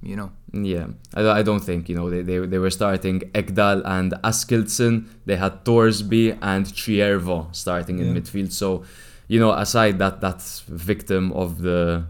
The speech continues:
Speaker 2: of the current situation in the league where everyone's literally playing with half a team. Um, but
Speaker 1: And
Speaker 2: yeah,
Speaker 1: it
Speaker 2: I think, I think their, their defense is pretty shaky as well, man. As it stands, they started with Chabot, Ferrari, Dragusin and Augello.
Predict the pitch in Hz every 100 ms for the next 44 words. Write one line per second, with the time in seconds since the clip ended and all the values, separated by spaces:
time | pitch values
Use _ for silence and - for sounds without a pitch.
0 | - 87 87 92 92 90 95 85 113 113
1 | 104 113 98 90 101 95 95 90 101 87
2 | 92 92 90 98 101 101 95 87 92 90
3 | 92 92 90 92 92 90 90 110 110 110
4 | 110 - - - - - 104 104 107 107
5 | 110 110 110 - 143 151 180 151 151 185
6 | 165 131 131 170 120 110 98 98 107 98
7 | 98 131 117 95 98 - 107 98 95 -
8 | 92 90 92 92 95 104 90 98 87 87
9 | 85 113 101 104 98 98 90 95 95 -
10 | - 98 87 117 120 117 92 101 113 110
11 | 113 110 107 110 107 - 110 110 - 98
12 | 92 92 101 98 95 98 98 90 -